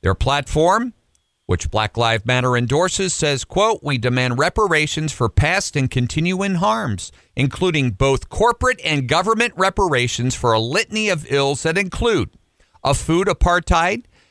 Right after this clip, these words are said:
racialized capitalism. Government reparations will take the form of a guaranteed minimum livable income for all black people." Their universal health care policy mandates that wealthy residents pay a portion of their services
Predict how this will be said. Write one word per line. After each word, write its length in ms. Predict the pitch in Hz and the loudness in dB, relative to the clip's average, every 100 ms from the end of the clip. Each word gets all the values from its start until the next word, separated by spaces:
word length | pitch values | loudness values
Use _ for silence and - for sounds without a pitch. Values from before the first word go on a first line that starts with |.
| _ _ _ _ _ _ _ - | _ _ _ _ _ _ _ -4
racialized 800 | 131 196 233 208 156 143 123 - | 0 2 2 0 0 0 0 -2
capitalism. 880 | - 135 - 113 98 95 87 107 151 _ _ _ _ _ _ _ - | -2 -2 -2 -2 0 -2 -2 -2 -2 _ _ _ _ _ _ _ -4
Government 460 | 170 226 254 226 - | 0 2 2 0 0
reparations 720 | 185 180 170 160 170 196 175 | 0 2 2 2 2 0 0
will 120 | 135 | 0
take 240 | - 175 165 | 0 -2 0
the 100 | 143 | -4
form 380 | - 165 160 - | 2 2 2 0
of 140 | 135 | 0
a 80 | 131 | 0
guaranteed 1120 | 101 95 202 285 302 262 - 214 202 196 175 - | -2 0 2 2 0 -2 -2 0 -2 -4 -6 -4
minimum 840 | 113 143 233 294 302 165 110 78 65 - - | 2 2 2 2 0 2 0 0 -6 -14 -4
livable 600 | 135 226 233 175 185 - | 0 2 0 0 0 0
income 480 | 175 190 - 175 170 | -4 -6 -2 0 0
for 240 | - 120 - | 0 -2 0
all 240 | 131 143 | 0 0
black 340 | 123 123 127 - | 0 -2 -2 -2
people." 420 | 98 - 55 - _ _ _ _ _ _ _ _ _ _ _ _ _ _ _ _ - | -4 -4 -12 -12 _ _ _ _ _ _ _ _ _ _ _ _ _ _ _ _ -2
Their 160 | 131 131 | 0 2
universal 640 | 139 147 151 170 - 185 | 0 -2 0 -2 0 0
health 260 | 202 233 - | 0 -2 0
care 180 | 156 | -2
policy 520 | 110 117 104 98 123 110 | 0 0 -2 -4 -4 -2
mandates 500 | 113 107 104 101 - | -2 0 -2 -2 -2
that 240 | 147 - | -2 -2
wealthy 460 | 180 254 302 - 180 | 0 2 2 -2 -2
residents 600 | 156 156 147 143 143 - | 0 0 -2 -4 -4 -2
pay 440 | 170 196 196 196 - | 0 2 2 0 -2
a 100 | 139 | -6
portion 640 | - 233 262 - 220 208 | -2 0 0 -2 -4 -2
of 380 | 165 165 147 135 | -2 -2 -4 -2
their 460 | 262 294 233 220 220 | 2 2 2 2 0
services 800 | - 233 190 165 - 127 135 | 0 0 0 -2 0 -2 -2